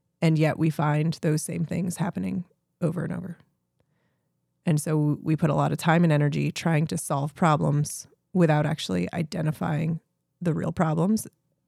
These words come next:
And we know this because we see the same solution sets being put in place and not a lot of tangible results in terms of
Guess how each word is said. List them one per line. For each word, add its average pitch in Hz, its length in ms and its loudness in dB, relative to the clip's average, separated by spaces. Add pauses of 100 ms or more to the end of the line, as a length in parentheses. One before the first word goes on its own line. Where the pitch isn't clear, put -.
(460)
And 170 120 2
we 156 120 2
know 220 160 4
this 196 260 -2
because 156 260 -4
we 156 120 -4
see - 120 -6
the 160 120 -4
same 151 200 -4
solution 165 380 -4
sets - 240 -6
being 175 220 -4
put 165 120 0
in 170 120 -2
place 170 420 -4 (140)
and 156 160 0
not 147 180 2
a 147 40 -2
lot 143 180 -2
of 151 180 -6 (220)
tangible 160 440 0
results 165 400 -6
in 165 120 -2
terms 170 280 -4
of - 220 -6